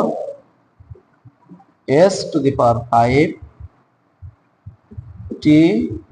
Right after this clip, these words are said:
minus t to the power minus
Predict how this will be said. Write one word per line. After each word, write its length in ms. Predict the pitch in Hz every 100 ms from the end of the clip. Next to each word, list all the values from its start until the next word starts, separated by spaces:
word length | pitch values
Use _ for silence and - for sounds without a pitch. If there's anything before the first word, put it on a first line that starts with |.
| _
minus 640 | 117 127 135 135 120 170 - - - - _ _ _ - - _ _ - - - _ _ _ _ _ _ _ _ _
t 220 | 160 170 175
to 80 |
the 140 | 160 160
power 360 | 156 147 208 233
minus 340 | 131 135 139